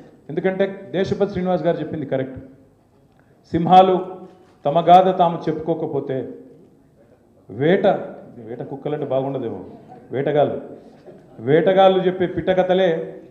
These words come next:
చరిత్రగా నిలిచిపోతాయని వారు ఏదైతే చెప్పినో, సింహాలు తమ గాథ తాము చెప్పుకోకపోతే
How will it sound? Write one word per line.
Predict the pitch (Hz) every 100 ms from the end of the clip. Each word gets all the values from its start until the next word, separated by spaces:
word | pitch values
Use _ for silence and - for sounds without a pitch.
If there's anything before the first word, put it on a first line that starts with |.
| - -
చరిత్రగా | 160 160 185 180
నిలిచిపోతాయని | 165 165 - 160 160 143
వారు | 139
ఏదైతే | 143 139 139
చెప్పినో, | 123 127 127 - - - - - _ _ -
సింహాలు | 139 147 170 170 139 - - - - - - 143
తమ | 156 156
గాథ | 170 196 196 196
తాము | 180 165 -
చెప్పుకోకపోతే | 156 - 170 156 147 143 156 -